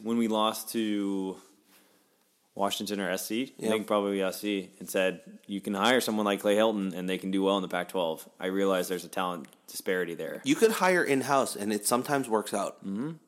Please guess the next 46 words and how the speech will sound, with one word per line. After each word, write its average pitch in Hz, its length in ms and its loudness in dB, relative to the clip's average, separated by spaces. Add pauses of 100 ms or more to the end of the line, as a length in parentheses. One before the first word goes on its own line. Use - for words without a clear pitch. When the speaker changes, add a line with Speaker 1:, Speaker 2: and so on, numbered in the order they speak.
(260)
Speaker 1:
Yeah. 123 200 -2 (280)
Speaker 2:
I 120 80 0
mean, 123 160 6
the 123 60 2
L 131 180 8
S 151 160 4
U 147 80 6
with 135 120 6
Ed 131 120 6
Orgeron's 135 720 4
looking 120 340 -2
pretty 156 340 -4
not 135 360 2
bad 123 240 6
as 107 120 2
well. 107 400 0
Speaker 1:
No, 87 220 -4
he 101 120 -4
won't 87 180 -4
stay. 73 220 -6 (100)
Speaker 2:
He, 127 200 -2
I, 135 120 8
I, 123 220 10
I 143 40 10
know 156 160 10
he 123 80 8
won't, 117 300 8
but 117 160 8
what 120 100 8
I'm 117 80 6
saying 131 240 6
is 113 120 2
that 107 120 0
at 117 80 8
least 143 160 2
the 107 80 0
interim 131 300 2
tag 156 320 4 (320)
Speaker 1:
Yeah. 113 160 -2 (160)
Speaker 2:
worked 339 240 4
out 427 160 4
pretty 370 220 6
nice. 370 420 2 (400)
Not 110 140 -6
bad. - 260 2 (1000)
Um, 104 480 -2